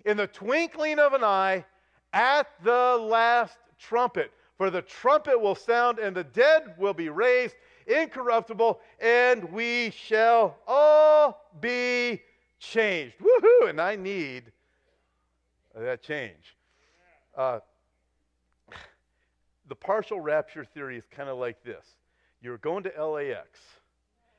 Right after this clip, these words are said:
and you made a wrong turn, you blew it, and, uh, you didn't make it to the airport on time, and you gotta sit there and wait for the next flight out. Wouldn't that be a bummer? So, but that's not what the Bible teaches. We're not waiting on a seven forty-seven from American Airlines.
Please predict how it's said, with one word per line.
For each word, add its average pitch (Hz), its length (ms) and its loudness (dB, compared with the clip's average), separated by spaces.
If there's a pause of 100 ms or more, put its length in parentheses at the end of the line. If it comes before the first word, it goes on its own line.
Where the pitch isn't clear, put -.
(260)
and 127 100 -14
you 127 100 -16
made 135 220 -10
a 135 40 -14
wrong 127 320 -6
turn, 127 400 -12
you 110 100 -14
blew 117 300 -10
it, 127 140 -8 (1160)
and, 127 280 -6
uh, 123 200 -4
you 131 80 -16
didn't 131 260 -14
make 135 180 -10
it 135 120 -16
to 127 80 -16
the 107 100 -10
airport 131 380 -8
on 127 100 -10
time, 131 360 -14 (640)
and 123 120 -18
you 135 80 -14
gotta 131 200 -6
sit - 240 -16
there 123 120 -14
and 113 80 -12
wait 120 180 -14
for 117 100 -14
the 110 100 -20
next 110 240 -12
flight 104 320 -12
out. 98 220 -12
Wouldn't 208 160 -4
that 262 180 0
be 277 100 -6
a 269 100 2
bummer? 277 420 0 (540)
So, 233 200 0
but 220 260 -2
that's 226 240 -6
not 233 220 -4
what 202 100 -6
the 202 80 -6
Bible 175 300 -6
teaches. 156 420 -18
We're 165 100 -8
not 202 280 -4
waiting 185 300 -8
on 147 120 -10
a 131 60 -14
seven 151 320 -10
forty-seven 151 580 -10
from 127 200 -16
American 123 460 -10
Airlines. 127 600 -8